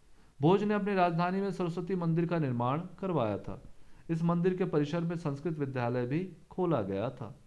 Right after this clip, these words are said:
राजा भोज के शासनकाल में धारा नगरी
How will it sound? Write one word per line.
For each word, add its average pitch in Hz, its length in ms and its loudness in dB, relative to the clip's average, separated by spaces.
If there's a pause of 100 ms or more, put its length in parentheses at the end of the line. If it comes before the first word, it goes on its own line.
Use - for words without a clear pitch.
(460)
राजा 160 260 6
भोज 180 260 2
के 190 120 0
शासनकाल 170 600 0
में 185 200 -4 (600)
धारा 139 400 4
नगरी 123 420 -2